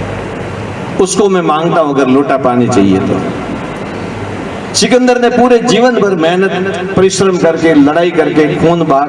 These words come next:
के विश्व को जीता था, विश्व जीतने की कोशिश में निकला था।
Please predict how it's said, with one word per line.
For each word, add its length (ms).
के 40
विश्व 240
को 180
जीता 340
था, 180
विश्व 240
जीतने 440
की 100
कोशिश 400
में 120
निकला 300
था। 260